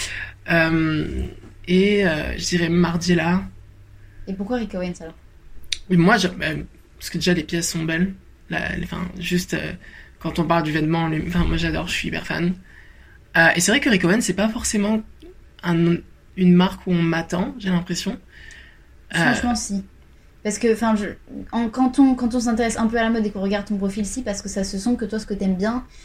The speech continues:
Speaker 2: c'est un vêtement qui, en lui-même, contient une histoire.
Speaker 1: Ouais,
Speaker 2: Enfin,
Speaker 1: c'est,
Speaker 2: pas,
Speaker 1: en fait,
Speaker 2: pas,
Speaker 1: c'est ça.
Speaker 2: tu vois, c'est qu'il y a le côté,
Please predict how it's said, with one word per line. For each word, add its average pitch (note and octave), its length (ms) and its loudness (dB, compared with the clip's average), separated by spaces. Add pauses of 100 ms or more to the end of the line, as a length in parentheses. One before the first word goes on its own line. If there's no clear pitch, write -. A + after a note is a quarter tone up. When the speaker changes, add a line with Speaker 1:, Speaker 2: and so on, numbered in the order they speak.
(160)
Speaker 2:
c'est - 200 -2
un G3+ 260 4
vêtement A#3 400 2
qui, A3 240 0
en G3 80 2
lui-même, G#3 580 4
contient A#3+ 380 0
une G#3+ 180 4
histoire. G3+ 340 -4 (140)
Speaker 1:
Ouais, F3 140 8
Speaker 2:
Enfin, G3+ 240 4
Speaker 1:
c'est, B3+ 120 4
Speaker 2:
pas, B3+ 40 10
Speaker 1:
en - 60 6
fait, G#3+ 60 4
Speaker 2:
pas, B3 140 6
Speaker 1:
c'est A#3 60 4
ça. F3+ 200 4
Speaker 2:
tu - 80 -4
vois, B3 120 2
c'est A#3 120 -4
qu'il A3 80 -2
y G#3+ 40 6
a G3+ 40 2
le G3+ 60 -2
côté, A3+ 300 2